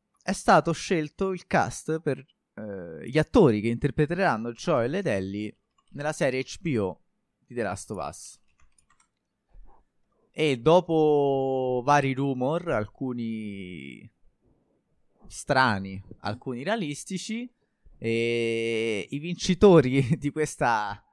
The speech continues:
eh, diciamo, lotteria sono stati Pedro Pascal, che conosciamo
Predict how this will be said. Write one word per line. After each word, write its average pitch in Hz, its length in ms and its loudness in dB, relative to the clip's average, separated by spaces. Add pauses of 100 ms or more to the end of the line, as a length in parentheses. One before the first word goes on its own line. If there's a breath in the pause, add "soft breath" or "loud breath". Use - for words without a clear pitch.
(460)
eh, 92 380 -8
diciamo, 101 460 -10
lotteria 185 560 0
sono 131 220 -4
stati 107 360 -4
Pedro 185 320 6
Pascal, 131 580 2
che - 140 -8
conosciamo 110 840 -6